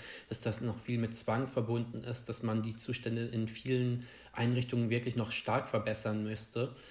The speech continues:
Ähm, bei mir war's so, dass ich bei meiner ersten Episode, ähm,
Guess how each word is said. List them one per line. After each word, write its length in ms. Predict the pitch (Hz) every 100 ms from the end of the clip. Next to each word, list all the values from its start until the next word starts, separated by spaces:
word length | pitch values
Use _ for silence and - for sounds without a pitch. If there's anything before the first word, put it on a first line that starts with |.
| - -
Ähm, 240 | 120 113 110
bei 140 | 110
mir 200 | 110 139
war's 280 | 156 151 -
so, 180 | 139 139
dass 200 | 131 127
ich 160 | 123 -
bei 100 | 113
meiner 420 | 113 117 113 117
ersten 400 | 117 - - 165
Episode, 880 | 131 - 135 127 135 135 135 131 131 - - -
ähm, 440 | 117 117 123 123